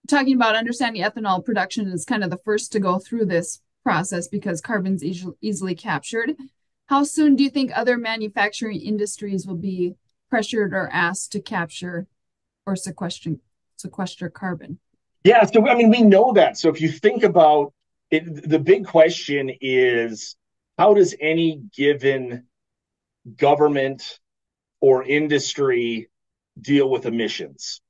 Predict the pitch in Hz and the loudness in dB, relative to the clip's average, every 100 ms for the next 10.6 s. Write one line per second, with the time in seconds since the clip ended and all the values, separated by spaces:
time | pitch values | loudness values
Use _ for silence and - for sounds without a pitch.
0 | _ 139 143 - 208 202 185 - 139 139 | _ 4 4 6 4 6 4 4 -2 2
1 | 156 170 143 139 143 139 120 117 135 127 | 4 4 0 0 2 2 -2 -4 -4 -4
2 | - 127 123 113 107 131 131 135 - - | -4 -2 -2 -2 -2 -2 -2 -6 -4 2
3 | 127 127 127 127 123 123 120 120 113 110 | 2 2 -2 -8 -10 -4 0 2 0 -4
4 | _ _ - 127 123 120 117 117 113 117 | _ _ -6 -2 -2 -2 -2 -2 -2 -4
5 | 113 117 123 117 117 107 - _ _ _ | -4 -4 -2 -4 -4 -8 -14 _ _ _
6 | _ _ _ _ 95 127 156 151 143 139 | _ _ _ _ 0 4 6 6 4 2
7 | - 127 127 120 - 139 - - 113 - | 0 0 0 -2 -2 -2 -4 -6 -8 -8
8 | - _ _ 113 107 104 98 - - 170 | -20 _ _ 0 2 0 -2 -4 0 2
9 | 165 165 156 151 147 143 143 135 - 131 | 2 2 4 4 4 4 4 -2 -4 -6
10 | 127 104 117 101 107 | -8 -4 -2 -2 -4